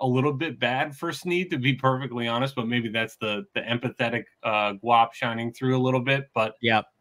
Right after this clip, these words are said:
Speaker 1: I, I think he put it out there. He,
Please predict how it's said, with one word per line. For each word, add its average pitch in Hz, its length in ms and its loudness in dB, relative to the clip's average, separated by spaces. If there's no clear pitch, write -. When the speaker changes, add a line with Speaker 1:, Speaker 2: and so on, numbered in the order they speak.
Speaker 1:
I, 143 180 8
I 143 140 8
think 156 220 0
he 165 100 -2
put 147 220 0
it 135 120 4
out 139 240 6
there. 147 440 0
He, 135 440 0